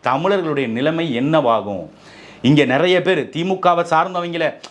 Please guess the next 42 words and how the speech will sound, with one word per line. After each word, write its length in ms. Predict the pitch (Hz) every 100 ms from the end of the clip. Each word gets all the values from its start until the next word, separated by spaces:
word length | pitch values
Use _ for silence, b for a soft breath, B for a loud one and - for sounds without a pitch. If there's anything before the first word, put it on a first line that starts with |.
| -
"வடமாநில 360 | 143 185 185
தொழிலாளர்கள் 380 | 180 185 185 180
வந்து 80 | 196
வேலை 340 | 151 165 208
பார்க்கலாம், 400 | 196 196 190 190 -
உங்களுக்கு 340 | 151 156 139
கூலிக்கு 380 | - 233 226 196
வேலை 180 | 190 190
பார்க்கலாம், 360 | 185 185 180
ஆனா 220 | 165 170 143
ஓட்டுரிமை 520 | 185 226 220 208 190
கொடுக்க 260 | 190 196
கூடாதா?" 440 | 190 180 180 185 165
அப்படின்னு 340 | 180 214 147 B B B
நல்ல 240 | 165 214 185
வியாக்கியான 600 | 123 202 254 254 233 214
வெங்காயமா 400 | 208 202 202 196
பேசுறாங்க. 440 | 196 196 180 139
அந்த 280 | 117 139 139
வியாக்கியான 500 | 127 214 226 240 214
வெங்காயமா 360 | 202 190 190 175
பேசுற 380 | 165 165 139 B B
அந்த 240 | 131 175 175
நபர்கள்ட்ட 480 | 156 214 220 196 143
கேக்குறோம், 460 | 131 127 156 175 170
"இப்படி 260 | 151 151
உயிர் 400 | 139 156 214 240
பறி 200 | 185 165
போகுது, 580 | 135 135 113 139 170 165 B
இப்ப 160 | 147 156
கொலை 220 | 165 226
செஞ்சுட்டு 260 | 226 202 160
தப்பிச்சு 440 | 165 214 220 175
ஓடுறானே, 460 | 139 123 117 165 180 B B
இங்க 160 | 160 196
இருக்கிற 220 | 196 208
சிறுமிகளுக்கு 460 | 180 214 208 165
பாலியல் 340 | - 190 240 214
தொல்லை 220 | 185 170
கொடுத்துட்டு 340 | 156 156 143
தப்பிச்சு 380 | 143 208 208 151
ஓடுறானே, 420 | 131 113 120 180